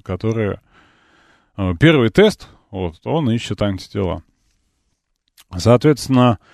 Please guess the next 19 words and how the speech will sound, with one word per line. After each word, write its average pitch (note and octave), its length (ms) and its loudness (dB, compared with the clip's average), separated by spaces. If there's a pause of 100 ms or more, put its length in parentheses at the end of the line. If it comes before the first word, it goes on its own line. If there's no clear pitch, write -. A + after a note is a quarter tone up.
(200)
какие E3+ 320 4
ещё C3 380 4
обстоятельства, F#2+ 1400 -2
э, F#2+ 40 -12
сегодняшней F#2+ 800 -4
этой G2+ 320 -8
темы, C3 640 -4 (2250)
э, A2+ 300 4 (1040)
п-, G2+ 540 -4 (120)
привели C3 340 4
меня C#3+ 200 2
к - 100 -8
решению C3 400 0
с - 80 -12
вами A#2+ 260 0
это F#2+ 200 -2
обсудить? E2+ 540 -8 (840)
Значит, G2 640 -6 (140)
э, G2+ 420 0